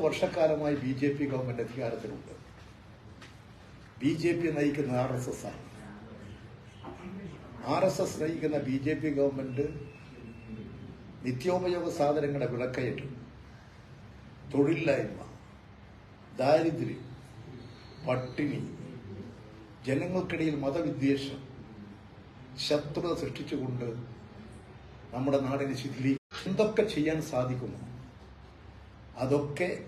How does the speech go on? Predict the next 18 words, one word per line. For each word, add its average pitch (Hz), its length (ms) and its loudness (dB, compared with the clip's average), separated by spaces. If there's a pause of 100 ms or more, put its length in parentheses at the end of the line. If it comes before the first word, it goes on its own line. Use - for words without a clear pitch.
നിർവഹിക്കലാണ് 131 840 2 (1400)
ഈ - 20 8 (260)
കാലഘട്ടത്തിൽ 143 600 2 (140)
ജനങ്ങളുടെ 151 460 2
ചുമതല. 143 340 0 (1200)
ആ 165 40 4 (120)
ലക്ഷ്യത്തിലേക്ക് 156 640 0
ജനങ്ങളെ 139 380 2
നയിക്കലാണ് 123 500 0
ഇടതുപക്ഷ 139 340 0 (120)
ജനാധിപത്യ 127 560 -2
മുന്നണിയും 113 380 -4 (480)
സി 131 140 2 (120)
പി 143 120 4
എമ്മും 127 200 2
എല്ലാം 110 260 0 (480)
നിർവഹിച്ചുകൊണ്ടിരിക്കുന്നത്. 123 1000 2 (1800)
അടുത്ത 151 240 4